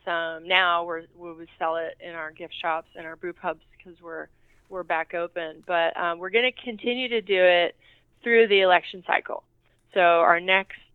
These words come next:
uh, batch of Pliny for President is fermenting, and we'll be releasing it right around, uh, mid-July.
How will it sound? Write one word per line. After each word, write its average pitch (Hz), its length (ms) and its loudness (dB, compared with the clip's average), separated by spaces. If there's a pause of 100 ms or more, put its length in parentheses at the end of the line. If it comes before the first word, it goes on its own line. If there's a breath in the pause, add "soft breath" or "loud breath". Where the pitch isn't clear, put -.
uh, 185 260 4
batch 165 480 2
of 180 120 -20
Pliny 165 240 -6
for - 120 -14
President 165 560 -8
is 175 320 -8
fermenting, 220 720 -6
and 185 160 -8
we'll 170 100 -12
be 175 160 -8
releasing 170 540 -14
it 160 180 -14 (400)
right 175 220 0
around, 165 400 -4
uh, 151 260 -4
mid-July. 160 800 -6